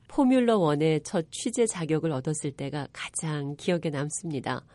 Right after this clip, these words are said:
에프원은 세계 최고 권위의 자동차 경주 대회일 뿐만 아니라 유력 자동차 업체들이 최신 기술을 시험하는 공간이거든요. 그래서 아무나 현장을 취재할 수 없습니다.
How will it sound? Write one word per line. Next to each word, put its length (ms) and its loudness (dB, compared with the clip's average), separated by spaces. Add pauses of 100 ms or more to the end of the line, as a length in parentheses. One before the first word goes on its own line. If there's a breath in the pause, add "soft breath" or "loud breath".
(480 loud breath)
에프원은 880 2
세계 300 2
최고 400 0
권위의 560 2
자동차 520 -4
경주 440 -4
대회일 320 0
뿐만 340 0
아니라 460 -2 (320 loud breath)
유력 400 4
자동차 500 -2
업체들이 600 -2 (260 loud breath)
최신 380 0
기술을 340 0
시험하는 500 0
공간이거든요. 960 -2 (400 soft breath)
그래서 400 0
아무나 340 4
현장을 440 2
취재할 280 -4
수 140 -6
없습니다. 680 -6